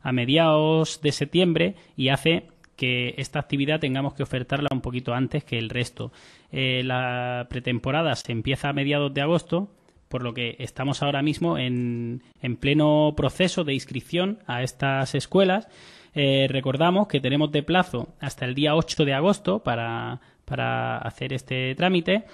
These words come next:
y vamos a recordar las categorías, eh, de los equipos que se van a formar. En categoría benjamín, que son los más pequeñitos, son los nacidos desde el uno de enero de dos mil cuatro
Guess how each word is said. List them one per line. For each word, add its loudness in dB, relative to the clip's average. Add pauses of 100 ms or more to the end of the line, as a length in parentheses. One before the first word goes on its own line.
(300)
y 0
vamos 4
a 6
recordar 2
las 0
categorías, 0
eh, -4
de -4
los -6
equipos -2
que -4
se -6
van -2
a -2
formar. -2 (360)
En 0
categoría 4
benjamín, 4
que 0
son 0
los 4
más 2
pequeñitos, 2
son 2
los 6
nacidos 0
desde -4
el 0
uno 4
de 4
enero 2
de 0
dos -2
mil 0
cuatro 2